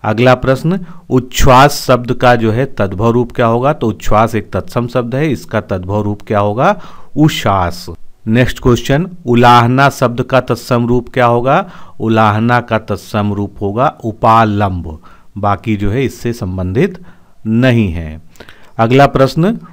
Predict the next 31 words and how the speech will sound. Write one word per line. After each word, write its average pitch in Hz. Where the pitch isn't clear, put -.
वर्तिका 127
शब्द 123
का 139
तद्भव 107
रूप 120
क्या 107
होगा? 92
वर्तिका 107
एक 117
तत्सम 120
शब्द 123
है 160
और 110
इसका 123
तद्भव 107
रूप 123
क्या 131
होगा? 135
बत्ती। 104
बत्ती 107
को 113
ही 107
जो 101
है 123
तत्सम 101
रूप 95
में 170
वर्तिका 104
कहा 110
जाता 87
है। 82